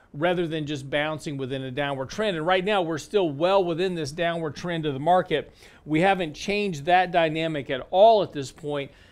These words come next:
because even going back here to the January peaks, it's a very defined downtrend, and we're just well within that. And about the fifty-day moving average, which is where our, kind of our target is, is the top of that downtrend line. So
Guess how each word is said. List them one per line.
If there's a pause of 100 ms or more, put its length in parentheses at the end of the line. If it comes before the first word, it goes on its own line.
because
even
going
back
here
to
the
January
peaks,
it's
a
very
defined
downtrend, (420)
and
we're
just
well
within
that.
And
about
the
fifty-day
moving
average,
which
is
where
our,
kind
of
our
target
is,
is
the
top
of
that
downtrend
line.
So